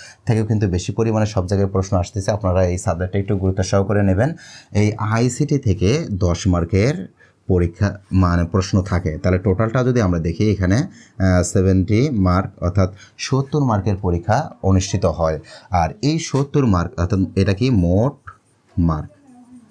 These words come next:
এই সত্তর মার্কের পরীক্ষা দেওয়ার জন্য আপনি যে টোটাল সময়টা পাবেন, সেই সময়টা হচ্ছে ষাট মিনিট বা এক ঘন্টা, ষাট মিনিট বা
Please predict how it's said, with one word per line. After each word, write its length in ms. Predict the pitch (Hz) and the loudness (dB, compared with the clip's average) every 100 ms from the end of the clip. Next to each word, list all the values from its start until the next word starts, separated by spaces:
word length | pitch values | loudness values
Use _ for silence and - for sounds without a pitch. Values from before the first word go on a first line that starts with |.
| _ _ _ _ - | _ _ _ _ -2
এই 140 | 139 139 | 0 2
সত্তর 380 | - 131 151 | 0 0 0
মার্কের 260 | 147 139 135 | 0 0 -2
পরীক্ষা 380 | - 98 92 104 | 2 0 2 2
দেওয়ার 240 | 95 87 | 2 2
জন্য 180 | 85 87 | 0 0
আপনি 320 | 90 85 104 107 | 0 -2 0 0
যে 120 | 117 | 0
টোটাল 320 | 113 98 95 | -2 0 0
সময়টা 420 | 92 92 87 85 | 0 0 2 0
পাবেন, 300 | 80 80 98 190 | -2 0 0 0
সেই 200 | - 98 | -2 -2
সময়টা 360 | 95 90 90 | 0 0 0
হচ্ছে 260 | 101 98 147 160 - _ | 0 0 -4 -4 -14 _
ষাট 340 | - - 85 92 101 | -8 -2 -2 0 2
মিনিট 420 | 95 90 120 143 - _ - | 2 4 2 -2 -10 _ -6
বা 220 | 85 85 85 - | -2 0 0 0
এক 180 | 90 85 | 0 0
ঘন্টা, 360 | 71 82 73 76 71 _ _ - | 0 -2 -2 -6 -10 _ _ -16
ষাট 360 | - 87 87 | -6 -2 0
মিনিট 400 | 101 104 131 190 - - _ _ _ 90 | 2 4 2 0 -8 -20 _ _ _ -2
বা 180 | 82 | 0